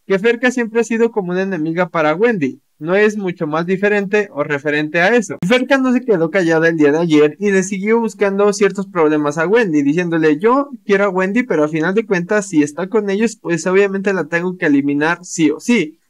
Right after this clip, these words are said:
Y hasta tuvo una conversación con Jorge al respecto de eso, donde le dijo,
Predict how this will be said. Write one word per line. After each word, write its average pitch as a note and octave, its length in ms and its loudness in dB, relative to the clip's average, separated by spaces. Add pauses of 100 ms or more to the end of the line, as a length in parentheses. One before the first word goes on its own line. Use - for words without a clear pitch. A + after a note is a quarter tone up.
(160)
Y F#3+ 120 2
hasta A#3+ 260 2
tuvo C4 180 0
una B3+ 200 0
conversación D3 500 -2
con E3+ 240 -4
Jorge D3+ 420 -2
al D#3 200 -2
respecto D#3 480 -4
de G3+ 160 4
eso, F#3+ 240 -2
donde G3 260 -2
le G3 140 0
dijo, G3 340 -2